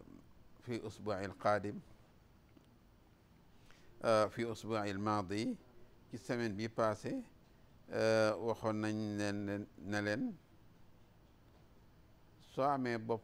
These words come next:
bu metti bu la sonal, wala sa mbokk, wala sa am di jàmm, wala sa xarit,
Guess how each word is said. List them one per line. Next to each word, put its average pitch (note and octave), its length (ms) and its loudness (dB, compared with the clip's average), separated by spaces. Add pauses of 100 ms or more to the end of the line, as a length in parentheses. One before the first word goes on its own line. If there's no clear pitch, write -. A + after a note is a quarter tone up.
bu G2 240 -8
metti G#2 420 -4
bu F#2+ 140 -6
la G2 140 -2
sonal, G2+ 380 -6 (1500)
wala F2+ 220 -4
sa G2 140 -8
mbokk, G2 320 -2 (420)
wala F#2 220 -6
sa - 160 -8
am G2 200 -6
di F#2 120 -8
jàmm, G2 320 -6 (720)
wala G2 240 -2
sa G2 140 -6
xarit, G2 340 -2